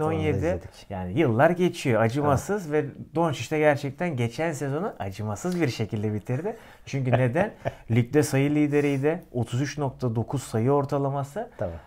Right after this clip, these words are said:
Speaker 1: Ama işte neyden dolayı çok kızdım ona? "Kardeş şu dizlere biraz bak." dedin.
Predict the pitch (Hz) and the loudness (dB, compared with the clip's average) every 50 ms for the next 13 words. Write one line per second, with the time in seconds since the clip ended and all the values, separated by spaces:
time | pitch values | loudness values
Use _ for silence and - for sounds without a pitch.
0 | - - - 170 190 180 175 165 139 - 190 180 160 156 156 160 156 175 175 175 | -20 -4 0 0 0 2 0 0 -2 -2 -2 -2 0 0 0 0 0 0 0 0
1 | 160 160 160 170 165 165 - 151 120 - - 135 120 113 123 127 135 151 175 202 | 0 0 0 0 0 0 -2 -4 -4 -2 0 0 0 0 0 -2 -2 -2 -4 -6
2 | 208 196 - - - 175 165 139 120 123 110 - - 156 139 143 139 131 123 131 | -8 -10 -14 -8 -4 -4 -4 -2 -2 -4 -6 -4 -6 -6 -4 -2 -2 0 0 0
3 | 139 151 135 135 135 143 135 127 123 143 139 135 - - 104 95 127 160 185 | 0 0 0 2 2 2 0 2 2 2 2 2 -2 -6 -4 -4 -4 -6 -6